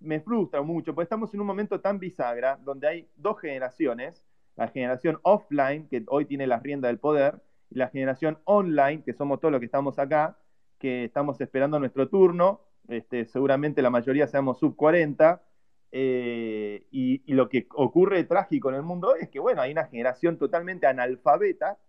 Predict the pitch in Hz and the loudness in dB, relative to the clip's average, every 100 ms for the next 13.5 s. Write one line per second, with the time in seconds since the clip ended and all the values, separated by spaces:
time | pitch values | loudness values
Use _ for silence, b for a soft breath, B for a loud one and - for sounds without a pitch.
0 | _ _ _ _ - 123 - 131 127 120 | _ _ _ _ -10 -10 -6 -2 -2 -2
1 | - 127 151 160 180 156 135 123 135 131 | -2 -2 0 0 0 -2 -2 -2 -2 0
2 | 147 160 196 - _ _ _ - 131 123 | 4 4 2 -8 _ _ _ -8 -6 -4
3 | 117 113 120 120 127 120 120 143 123 - | -4 -4 -6 -6 -6 -6 -8 -8 -8 -8
4 | 123 117 - 170 156 135 156 190 143 - | -10 -10 -8 -6 -4 -2 -2 -4 -10 -12
5 | _ 117 151 147 131 156 160 135 139 123 | _ -2 -2 -2 0 2 2 0 -4 -6
6 | - 131 151 156 131 147 160 123 - 170 | -4 -2 0 0 -2 -4 -2 -4 -2 0
7 | 131 107 101 107 - 113 113 117 117 123 | 0 -2 -6 -10 -6 -4 -4 -6 -6 -4
8 | 151 147 131 - 123 165 147 120 120 120 | -2 -2 -2 -2 0 0 0 0 0 -4
9 | - 143 143 143 175 190 202 b b b | -6 -6 -6 -4 -2 2 2 b b b
10 | - 139 113 117 139 135 - 160 147 131 | -2 0 2 0 0 0 -2 -2 -2 -4
11 | 123 156 190 185 170 135 107 120 143 131 | -4 0 2 4 4 2 -4 -6 -4 -4
12 | 120 117 117 113 156 180 170 160 127 120 | -4 -4 -4 -2 2 4 4 4 0 -10
13 | 117 156 156 147 | -12 -10 0 2